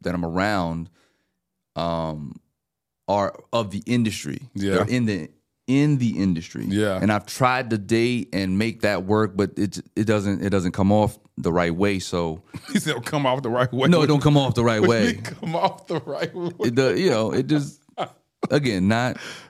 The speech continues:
Speaker 2: Yeah.
Speaker 1: nothing wrong with them at all,
Speaker 2: It just
Speaker 1: but
Speaker 2: don't come off the right way.
Speaker 1: misaligned.
Speaker 2: Yeah.
Speaker 1: Journeys are misaligned.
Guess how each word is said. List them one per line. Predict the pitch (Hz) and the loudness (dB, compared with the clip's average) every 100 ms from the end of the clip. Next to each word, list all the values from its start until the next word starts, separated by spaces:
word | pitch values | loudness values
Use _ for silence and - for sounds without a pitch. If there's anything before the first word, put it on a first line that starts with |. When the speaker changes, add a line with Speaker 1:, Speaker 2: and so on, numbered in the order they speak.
| - | 0
Speaker 2:
Yeah. | 147 160 139 | 2 4 4
Speaker 1:
nothing | 123 113 | 4 4
wrong | 110 98 | 4 4
with | 82 | 2
them | 82 82 | 2 2
at | |
all, | 87 80 73 | 2 2 0
Speaker 2:
It | |
just | 80 | 0
Speaker 1:
but | 78 | 0
Speaker 2:
don't | 117 113 | -2 -2
come | - 131 | -2 -2
off | 120 117 - | -2 -4 -4
the | |
right | 120 120 | 2 4
way. | 127 | 4
Speaker 1:
misaligned. | 104 117 110 92 78 - | 0 0 0 -2 -4 -4
Speaker 2:
Yeah. | 120 120 | 0 4
Speaker 1:
Journeys | 117 127 127 113 | 4 4 2 0
are | |
misaligned. | 107 101 87 82 71 64 | -2 -2 -2 -2 -2 -4